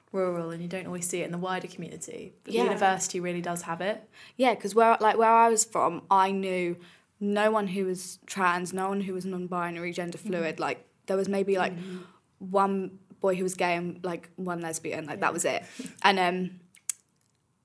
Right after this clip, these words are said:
Speaker 2: like, within the first week, I met so many people, and then, like,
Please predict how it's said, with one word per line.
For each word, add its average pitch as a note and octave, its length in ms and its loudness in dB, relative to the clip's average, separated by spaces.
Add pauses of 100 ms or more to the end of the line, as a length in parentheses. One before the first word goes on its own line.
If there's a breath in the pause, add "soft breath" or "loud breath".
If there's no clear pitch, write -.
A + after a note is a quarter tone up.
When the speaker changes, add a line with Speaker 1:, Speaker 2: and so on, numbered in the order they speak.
(160)
Speaker 2:
like, G#3 220 2
within G#3 220 2
the G3 60 0
first F#3+ 340 0
week, F#3 240 0
I F3+ 40 -6
met E3+ 180 -6
so F3+ 440 0
many D#3+ 220 -4
people, F#3 480 -2
and D#3+ 120 -6
then, F3 200 -10
like, - 300 -10